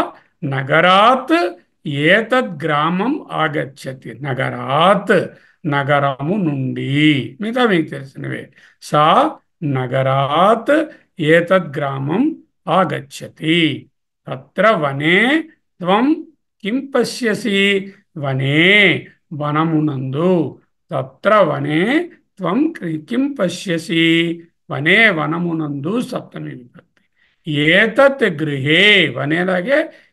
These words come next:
గృహే. ఏతత్ గృహే ద్వారం కుత్ర అస్తి? ఏతత్ గృహే ద్వారం కుత్ర అస్తి?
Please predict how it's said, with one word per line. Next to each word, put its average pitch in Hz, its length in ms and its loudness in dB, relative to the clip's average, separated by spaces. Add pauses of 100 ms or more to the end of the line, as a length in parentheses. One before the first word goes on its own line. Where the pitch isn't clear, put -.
(160)
గృహే. 151 580 0 (280)
ఏతత్ 180 720 0
గృహే 139 440 -8 (1000)
ద్వారం 185 320 4 (640)
కుత్ర 190 340 0
అస్తి? 269 540 4 (600)
ఏతత్ 190 480 0
గృహే 185 380 2
ద్వారం 180 460 0
కుత్ర 247 360 -6
అస్తి? 226 500 -4